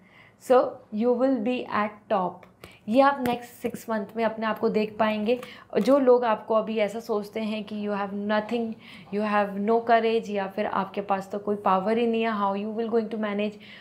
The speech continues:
वहीं आपके पास उस तरीके का स्ट्रेंथ डेवलप हो रहा है। ये किसी भी पोजीशन से मिल सकता है, मनी गेन से मिल सकता है, पावर क्योंकि आ रहा है,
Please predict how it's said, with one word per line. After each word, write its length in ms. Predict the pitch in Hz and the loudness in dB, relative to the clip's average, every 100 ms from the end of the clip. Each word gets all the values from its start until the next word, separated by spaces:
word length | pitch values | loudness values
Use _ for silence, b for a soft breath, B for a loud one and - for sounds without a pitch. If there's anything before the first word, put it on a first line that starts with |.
| B | B
वहीं 300 | 208 247 285 | 0 2 2
आपके 360 | - 220 214 226 | 0 -2 0 -2
पास 320 | 226 214 220 | 2 0 0
उस 220 | 226 - | -4 -4
तरीके 380 | - 202 196 196 | 0 0 0 -4
का 160 | 196 226 | -2 -2
स्ट्रेंथ 520 | 226 - 214 208 208 | -4 -10 -4 -4 0
डेवलप 340 | 202 190 185 - | -2 0 -4 -4
हो 60 | 190 | -8
रहा 160 | 190 | -8
है। 180 | 180 202 B B B - | -8 -10 B B B -2
ये 160 | 254 302 | 0 2
किसी 320 | 302 277 277 | 0 -2 0
भी 120 | 269 | 0
पोजीशन 500 | 277 226 185 214 254 | 0 0 0 -2 -2
से 160 | 247 277 | 0 0
मिल 180 | 247 | 0
सकता 320 | 247 247 240 233 | 0 -4 2 2
है, 280 | 233 240 | 2 0
मनी 260 | 202 196 226 | 0 0 0
गेन 240 | 220 233 | 0 0
से 140 | 226 226 | 0 -2
मिल 180 | 220 214 | -2 -2
सकता 340 | 220 214 220 | -4 -4 -2
है, 140 | 214 | 0
पावर 440 | 220 214 202 214 214 | 0 2 2 2 -2
क्योंकि 260 | 220 196 | -6 -4
आ 140 | 208 185 | -2 -2
रहा 120 | 190 | -2
है, 200 | 196 208 | -4 -8